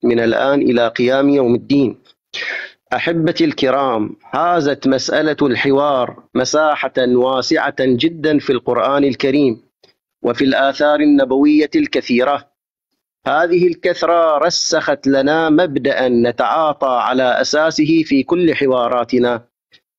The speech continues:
قوام هذا المبدأ أيها الإخوة، أيتها الأخوات، رأي صواب يحتمل الخطأ، ورأي الآخر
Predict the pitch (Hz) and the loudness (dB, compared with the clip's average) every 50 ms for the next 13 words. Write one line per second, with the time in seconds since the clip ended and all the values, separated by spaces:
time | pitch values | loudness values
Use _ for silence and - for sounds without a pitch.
0 | _ _ _ 160 156 165 175 196 202 202 208 208 208 180 175 190 196 202 196 175 | _ _ _ 0 2 2 2 2 2 2 2 0 0 0 0 0 0 0 0 0
1 | 185 185 175 175 180 170 151 156 151 160 139 - 117 160 170 175 170 160 147 151 | 0 2 2 2 2 0 0 -2 -2 -2 -2 -2 -2 -2 0 2 2 2 2 0
2 | 151 135 104 139 143 - 131 127 120 117 117 131 - _ _ _ _ _ _ - | 0 0 -2 -4 -4 -2 -2 0 0 -2 -2 -6 -12 _ _ _ _ _ _ -20
3 | _ _ - 135 147 156 170 160 160 165 156 156 156 151 156 151 - 156 151 151 | _ _ -2 2 2 2 2 0 0 -2 -2 0 0 -2 -2 -2 -2 0 0 2
4 | 156 156 156 156 151 147 - - - _ _ 127 127 147 170 - - 160 147 143 | 2 2 2 0 -2 -2 -6 -16 -20 _ _ -2 -2 0 -2 0 0 2 2 4
5 | 165 165 143 110 - _ _ - - - 131 131 135 139 147 160 170 180 175 165 | 4 2 2 0 -4 _ _ -8 -4 -2 -2 -2 0 0 0 0 2 0 0 0
6 | 156 180 185 185 185 175 156 147 135 - - - - 151 156 165 160 165 170 160 | 0 0 2 4 4 2 2 0 -2 -4 -6 -4 -2 0 0 2 2 2 0 -2
7 | - - 139 - - 151 147 - _ _ _ _ _ _ _ _ _ _ _ _ | -2 -4 -4 -4 -2 -4 -4 -6 _ _ _ _ _ _ _ _ _ _ _ _
8 | _ _ _ - 131 135 139 160 190 - - 196 175 175 165 156 - 147 143 143 | _ _ _ 0 0 2 2 2 0 0 0 2 2 2 2 0 0 0 -2 -2
9 | 135 - - 160 170 175 180 - - | -2 -2 -2 0 0 2 0 0 -4